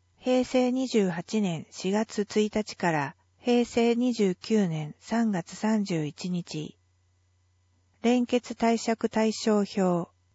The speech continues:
バランスシートの純資産の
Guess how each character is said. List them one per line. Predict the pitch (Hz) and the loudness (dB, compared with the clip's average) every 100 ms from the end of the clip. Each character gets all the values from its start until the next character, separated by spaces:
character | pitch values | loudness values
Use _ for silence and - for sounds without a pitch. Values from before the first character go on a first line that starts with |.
| - | -2
バ | 170 | 0
ラ | 196 220 | 2 0
ン | |
ス | 214 208 | 0 -4
シ | - 202 196 | -2 -4 -4
ー | - | -4
ト | 143 - _ 220 | -4 -4 _ 0
の | 220 | 2
純 | 208 240 247 | 2 2 4
資 | 240 254 | 2 -2
産 | - 214 170 | 0 0 0
の | 151 147 | -2 -4